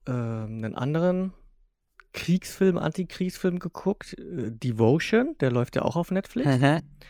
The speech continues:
Speaker 1: Da geht's ja um, äh, den ersten afroamerikanischen Flieger, äh, Kampfflieger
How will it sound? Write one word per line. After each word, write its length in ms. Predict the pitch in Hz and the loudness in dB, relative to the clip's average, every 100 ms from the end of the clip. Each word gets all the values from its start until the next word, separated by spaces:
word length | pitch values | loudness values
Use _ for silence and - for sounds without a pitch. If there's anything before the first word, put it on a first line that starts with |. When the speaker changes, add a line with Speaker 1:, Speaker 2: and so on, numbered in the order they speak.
| - - - | -20 -20 -8
Speaker 1:
Da 120 | 127 | -6
geht's 340 | 117 123 - - | -2 -2 -2 -2
ja 160 | 123 | 0
um, 460 | 113 - 110 107 110 - | 0 -2 -4 -4 -6 -6
äh, 100 | 101 | -6
den 180 | 101 104 | -4 -4
ersten 600 | - 107 131 - 117 107 | -2 -2 -2 -6 -6 -4
afroamerikanischen 1200 | - 117 120 113 113 - 117 117 - - 104 101 - - - | -4 -4 -2 0 0 0 -2 -2 -4 -4 -4 -6 -14 -20 -20
Flieger, 840 | - - 127 135 220 - 101 160 202 - - - | -12 -2 2 4 4 4 4 2 -2 -12 -20 -12
äh, 440 | 113 104 101 101 98 95 - 156 | -8 -6 -4 -6 -6 -10 -14 -12
Kampfflieger 760 | - 165 - - 101 104 131 | -4 -4 -2 -4 -2 0 -2